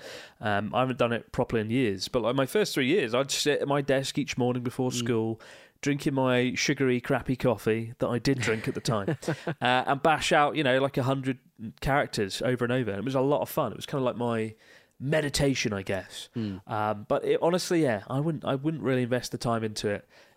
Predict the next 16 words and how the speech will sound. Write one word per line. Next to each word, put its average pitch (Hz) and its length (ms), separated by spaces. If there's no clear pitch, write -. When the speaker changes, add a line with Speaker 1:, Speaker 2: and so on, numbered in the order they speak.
Speaker 1:
if 127 140
you 123 80
don't 117 220
need 117 220
it. 98 180
Focus 160 380
a 165 60
lot 143 180
more 127 320
on 120 200
conversation 120 880
and 113 240
memorizing 120 600
all 135 180
the 123 100
vocabulary 110 760